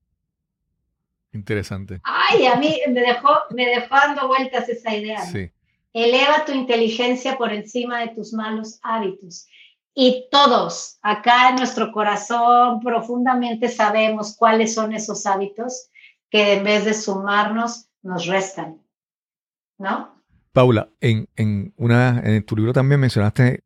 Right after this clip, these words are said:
Speaker 1: eh, que tú tienes seis claves básicas que, que tú has usado. Y entonces mencionaste que el silencio es, es una de esas, porque de lo que estamos hablando ahora, ese silencio de tú conectarte contigo misma. Y mencionaste que, que,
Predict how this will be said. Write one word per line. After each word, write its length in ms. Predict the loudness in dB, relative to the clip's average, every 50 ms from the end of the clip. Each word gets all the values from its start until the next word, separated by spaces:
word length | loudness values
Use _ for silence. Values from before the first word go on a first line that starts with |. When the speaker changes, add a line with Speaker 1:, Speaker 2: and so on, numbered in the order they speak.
| _
Speaker 1:
eh, 560 | -4 -2 -2 0 0 -2 -2 -4 -6 -8 -12 -16 _ _ _
que 120 | -6 -6
tú 80 | -6 -2
tienes 220 | 2 2 2 4
seis 220 | 4 2 0 0 0
claves 360 | 0 0 2 4 4 2 2
básicas 480 | 2 2 2 2 2 0 -4 -6 -8 -14 -18 _ _ _
que, 220 | _ -6 -6 -6 -6
que 140 | -8 -12 -12
tú 300 | -8 -8 -4 -4 -2 0
has 80 | 0
usado. 460 | 0 0 0 0 0 0 0 -2 -6 -10 _ _ -20 -6 _
Y 80 | 2
entonces 240 | 2 4 4 4 4
mencionaste 380 | 4 4 4 2 2 2 2 2
que 80 | 2
el 60 | 2 2
silencio 420 | 4 4 4 4 4 4 4 4
es, 160 | 2 2 0 -2
es 160 | -4 -2 0
una 240 | 2 2 2 4 4
de 120 | 4 4 2
esas, 220 | 2 2 0 0
porque 160 | 0 -2 -4
de 60 | -4
lo 40 | -4 -6
que 60 | -6
estamos 280 | -4 -2 0 2 4
hablando 320 | 4 2 2 2 0 0 0
ahora, 180 | 2 2 2
ese 180 | 0 0 0 -2
silencio 560 | -2 0 0 0 0 0 0 0 -2 -2 0
de 180 | 0 -2 -2 -4
tú 420 | -4 -6 -4 -4 -2 -4 -4 -8 _ _ _ _ _ _ _ -20 -4
conectarte 460 | 0 2 2 2 2 2 2 2 0 0
contigo 300 | 0 0 0 2 2 4
misma. 300 | 4 4 4 2 0 -4 _ _ _ _ -20 _ _ _
Y 300 | 0 2 4 4 4 2 -2 -8 _ _ _ _ _ _ _ _ _ _ _ _ _
mencionaste 580 | -2 -2 0 2 2 2 2 2 2 0 0 2
que, 300 | 2 2 2 2 0 -2
que, 580 | 0 2 4 4 4 4 2 0 -4 -8 _